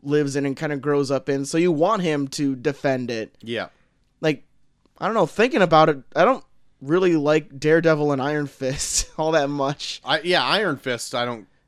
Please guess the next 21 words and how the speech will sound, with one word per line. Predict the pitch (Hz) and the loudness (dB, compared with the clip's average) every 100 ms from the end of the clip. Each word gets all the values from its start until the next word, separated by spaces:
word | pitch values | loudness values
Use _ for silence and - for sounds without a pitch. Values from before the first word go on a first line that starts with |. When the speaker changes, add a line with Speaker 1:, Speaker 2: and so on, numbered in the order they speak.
| - | -6
Speaker 1:
Like, | 151 | 2
Iron | 170 247 226 | 6 6 6
Fist | 240 220 | 6 6
is | 180 175 | 6 -2
just | 196 | -2
a | 151 | -4
piece, | 196 180 - | -4 -4 0
like, | 160 151 | 0 6
Iron, | 190 196 170 | 6 6 0
Iron | 156 180 165 | 0 2 2
Fist | 151 139 139 | 0 -2 -2
is | 127 | -4
just | 135 127 | -4 -4
shit | 156 127 | -4 -2
regardless, | 135 139 143 127 123 | -2 2 2 2 -2
but, | - 151 - | 0 0 2
like, | 156 139 | 0 0
thinking | - 220 226 | 0 2 4
about, | 185 175 | 6 6
like, | 170 143 | 6 4
Daredevil's, | 151 202 214 202 196 160 | 2 2 4 4 4 0